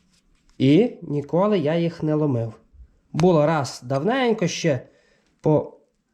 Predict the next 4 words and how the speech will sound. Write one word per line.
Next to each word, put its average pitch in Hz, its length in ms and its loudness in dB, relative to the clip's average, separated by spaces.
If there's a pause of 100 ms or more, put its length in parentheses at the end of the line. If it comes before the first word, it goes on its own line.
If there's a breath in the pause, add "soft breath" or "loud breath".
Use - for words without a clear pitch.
(200)
незнаності. 180 840 2 (560 loud breath)
Я 156 120 2
взяв 156 300 0
ключик 277 460 0